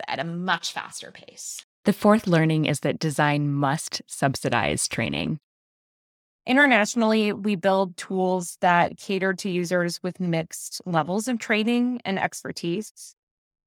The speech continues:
Speaker 3: A typical Comcare user, like a community health worker, can receive minimal training or irregular training despite their public health mandate.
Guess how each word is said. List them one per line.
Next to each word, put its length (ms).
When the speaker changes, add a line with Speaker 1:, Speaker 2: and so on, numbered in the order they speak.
Speaker 3:
A 140
typical 500
Comcare 640
user, 720
like 240
a 180
community 520
health 280
worker, 540
can 200
receive 440
minimal 380
training 560
or 260
irregular 600
training 640
despite 580
their 480
public 280
health 280
mandate. 580